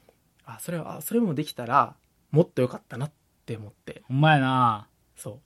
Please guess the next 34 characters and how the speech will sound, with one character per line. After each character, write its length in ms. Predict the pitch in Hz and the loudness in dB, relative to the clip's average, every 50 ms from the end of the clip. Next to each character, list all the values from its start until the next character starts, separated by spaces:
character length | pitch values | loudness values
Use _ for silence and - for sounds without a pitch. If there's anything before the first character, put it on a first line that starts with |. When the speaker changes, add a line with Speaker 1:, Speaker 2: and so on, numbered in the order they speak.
| _ _ _ | _ _ _
Speaker 1:
単 180 | - 208 220 226 | -4 -2 0 0
純 120 | 220 226 | 0 0
に、 80 | 214 208 | -2 -2
あ、 180 | - 151 139 131 | -2 -2 -2 -2
俺 140 | 135 127 120 | -2 -6 -8
あ 60 | 127 | -8
か 160 | 135 - - 214 | -8 -8 -6 -4
ん 120 | 214 214 | -4 -2
わ、 220 | 202 151 127 123 | -2 -4 -4 -6
と 80 | - - | -8 -12
思 100 | 113 107 | -12 -12
っ 20 | |
て。 180 | - - - - _ _ _ _ _ _ _ _ _ _ | -12 -14 -18 -20 _ _ _ _ _ _ _ _ _ _
め 160 | 151 143 135 123 | -4 -2 0 0
っ 40 | |
ち 140 | 123 - - | -2 -2 -6
ゃ 40 | 123 | -4
反 120 | 131 123 117 | -4 -4 -4
省 120 | - 120 | -4 -6
し 80 | 113 - | -6 -8
た 100 | - 123 | -10 -12
っ 40 | - | -14
て 160 | _ - 120 | _ -4 0
い 20 | |
う 20 | 131 | 4
話 80 | 147 143 139 139 139 | 4 6 6 4 4
だ 40 | 139 | 2
け 60 | 139 | 4
ど。 60 | 147 | 6
Speaker 2:
あ 20 | 160 | 6
ー、 20 | |
な 0 | |
る 60 | 156 | 6
ほ 60 | 143 | 6